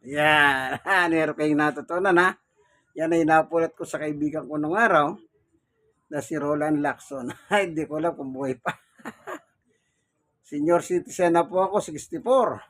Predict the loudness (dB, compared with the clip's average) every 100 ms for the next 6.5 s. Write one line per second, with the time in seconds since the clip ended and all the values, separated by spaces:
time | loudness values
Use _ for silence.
0 | _ _ _ _ 0 4 4 4 0 -2
1 | -12 _ _ _ _ _ _ _ _ _
2 | _ _ _ -6 -4 -2 -2 -2 -2 -2
3 | -2 -2 -4 0 -2 -2 -14 -12 -12 -18
4 | _ -14 -14 -2 0 0 -2 -2 -2 0
5 | 0 4 4 4 -2 0 0 0 -4 -4
6 | -4 -4 0 0 0